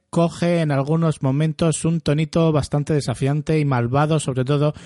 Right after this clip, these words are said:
cuando le dice que tuvo el poder para solucionarlo todo y que ha fallado. Y la verdad que la escena previa a los títulos de crédito no te deja indiferente pese a ser toda esa especie de sueño.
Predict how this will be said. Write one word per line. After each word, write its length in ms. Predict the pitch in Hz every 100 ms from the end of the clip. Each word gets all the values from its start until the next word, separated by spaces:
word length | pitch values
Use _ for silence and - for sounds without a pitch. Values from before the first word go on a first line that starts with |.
| - - - - _
cuando 380 | - 151 156 147
le 80 | 147
dice 280 | 165 - 196
que 200 | 170 147
tuvo 480 | - 185 190 185 196
el 120 | 170
poder 460 | 170 160 175 170
para 280 | - 151 139
solucionarlo 640 | - 139 123 139 151 156 131
todo 420 | 156 160 185 -
y 120 | 156
que 160 | - 139
ha 40 |
fallado. 520 | 131 131 123 113 107 - - - -
Y 80 | -
la 120 | 127
verdad 320 | 127 131 147 165
que 140 | 165
la 80 | 143
escena 460 | 123 - 175 175
previa 340 | 165 156 147 139
a 20 |
los 220 | 131 -
títulos 340 | 175 156 156 143
de 100 | 139
crédito 420 | 156 165 185 185 - - _
no 280 | 135 156 180
te 100 | 190
deja 260 | 175 165
indiferente 640 | 156 151 156 165 180 - 190
pese 320 | - 139 135
a 160 | 123 120
ser 360 | - 190 196 - _
toda 440 | - 160 170 170 -
esa 240 | 147 -
especie 420 | 127 - 139 - 135
de 80 |
sueño. 400 | 113 117 113 104